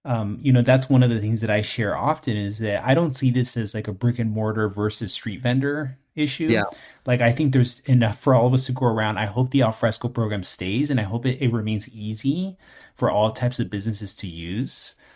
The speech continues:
Speaker 1: Um, and I think that our, our city's so big and awesome that there's room for all of us to,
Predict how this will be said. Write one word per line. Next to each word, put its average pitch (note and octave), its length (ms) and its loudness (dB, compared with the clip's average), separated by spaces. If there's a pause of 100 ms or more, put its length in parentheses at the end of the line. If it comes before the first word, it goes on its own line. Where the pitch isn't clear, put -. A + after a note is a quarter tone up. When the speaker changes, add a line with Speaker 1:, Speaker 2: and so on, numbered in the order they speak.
(340)
Speaker 1:
Um, A#2 320 0
and C3+ 100 6
I C3 100 8
think F3 280 -2
that F3 140 -2
our, B2 440 2
our C#3 120 2
city's C3+ 340 -2
so C#3 200 2
big B2+ 400 2
and A2 100 0
awesome A2+ 480 -2
that A#2+ 380 0
there's C3 220 4
room C#3+ 200 4
for C3+ 180 0
all F3+ 180 2
of C4+ 120 0
us - 220 -8
to, F#2+ 340 -6